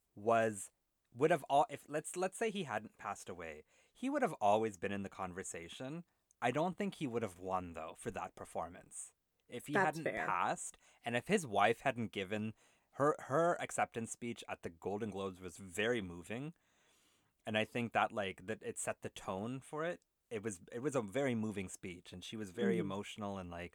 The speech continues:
Speaker 1: but I don't think that he would have won if he had been alive. I think it was a good performance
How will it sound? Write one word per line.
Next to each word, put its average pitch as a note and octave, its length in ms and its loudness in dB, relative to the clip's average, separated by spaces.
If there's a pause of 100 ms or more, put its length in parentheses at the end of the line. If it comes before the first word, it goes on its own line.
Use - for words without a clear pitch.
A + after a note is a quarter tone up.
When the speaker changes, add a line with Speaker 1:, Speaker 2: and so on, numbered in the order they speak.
(640)
Speaker 1:
but A#2 100 2
I C3 80 4
don't E3+ 280 2
think A#2+ 240 -4
that A#2+ 120 -4
he A#2 160 -6
would A2 180 -2
have F#2 220 -8
won F#2 420 0
if G2 120 -6
he A2 100 -10
had F#2 140 -10
been F#2+ 120 -6
alive. F2+ 540 -4 (580)
I A2 100 -2
think C3+ 180 0
it - 80 -2
was C3 140 -2
a B2+ 60 0 (200)
good C3+ 280 0
performance A#2+ 800 -2